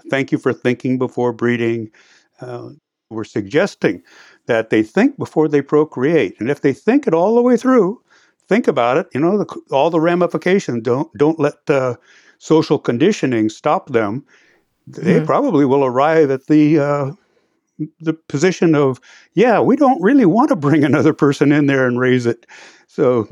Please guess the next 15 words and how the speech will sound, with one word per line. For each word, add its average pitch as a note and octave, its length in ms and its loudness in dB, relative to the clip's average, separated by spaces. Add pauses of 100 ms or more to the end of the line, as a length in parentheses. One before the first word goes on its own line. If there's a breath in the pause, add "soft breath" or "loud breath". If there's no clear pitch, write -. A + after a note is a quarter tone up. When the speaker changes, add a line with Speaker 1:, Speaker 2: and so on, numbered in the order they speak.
(140)
Speaker 2:
Yeah. D3+ 340 0
Speaker 1:
we F#3 80 4
know, F3 140 2
we D3+ 120 2
call A#3+ 260 2
it B2 80 -2
having C#3+ 300 0
children B2+ 460 0
because, B2+ 500 -4 (120)
y-, D3+ 220 -12
you D3 120 2
know, C3+ 100 0
that's C3 240 -2
what B2 160 -2
pep-, C#3+ 200 -4